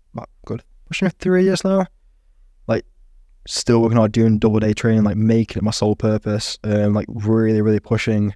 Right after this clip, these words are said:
And, like, you see all this stuff on Instagram, like, I, I definitely made a lot of mistakes. Um,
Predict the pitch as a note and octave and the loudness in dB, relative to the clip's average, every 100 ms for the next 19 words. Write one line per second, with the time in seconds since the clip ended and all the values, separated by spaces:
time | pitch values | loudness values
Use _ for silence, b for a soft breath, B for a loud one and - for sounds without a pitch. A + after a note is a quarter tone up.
0 | _ _ _ _ _ _ - A2+ G#2+ - | _ _ _ _ _ _ -2 0 0 -4
1 | _ C3 A2+ - C3+ A#2+ - A2+ A2 - | _ -6 -2 2 4 4 0 -2 -2 -2
2 | A2+ G#2 - _ - - - _ _ _ | -2 -2 -2 _ -18 -18 -18 _ _ _
3 | _ _ - - - - A#2+ A#2 D#3 C#3+ | _ _ -14 -14 -14 -10 -6 -2 0 2
4 | A#2 A2+ G#2 - A2+ - - A2 G#2 G#2 | 2 0 -2 -2 -4 -4 -8 -6 -4 -4